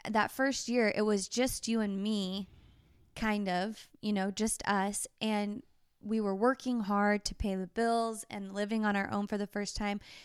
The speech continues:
But then we made some very conscious decisions after that year to invest in being part of the community. You in the art community, me in, um, f-, with floral design in the floral world of our community.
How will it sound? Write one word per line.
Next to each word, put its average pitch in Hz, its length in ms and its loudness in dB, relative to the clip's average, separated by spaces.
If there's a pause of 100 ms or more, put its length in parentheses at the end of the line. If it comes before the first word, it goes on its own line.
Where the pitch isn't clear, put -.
But 226 100 -2
then 247 180 4
we 262 140 4
made 262 440 4
some 214 280 -2
very 208 400 0 (480)
conscious 233 520 2
decisions 214 600 0
after 196 260 -4
that 190 220 -4
year 196 400 0 (300)
to 220 160 2
invest 196 640 0
in 202 120 -2
being 190 200 -2
part 190 260 -2
of 180 100 -4
the 160 100 -6
community. - 800 -6 (200)
You 220 280 2
in 208 100 0
the 190 140 -2 (120)
art 240 260 6
community, 226 720 0 (240)
me 214 360 -4
in, 196 440 -6
um, 185 400 -8 (140)
f-, - 60 -12
with 202 180 -4
floral 220 400 2
design 202 680 -4
in 190 220 -4
the 175 400 -6 (280)
floral 226 460 4
world 208 420 0
of 190 180 -2
our 190 120 -2
community. 202 640 -2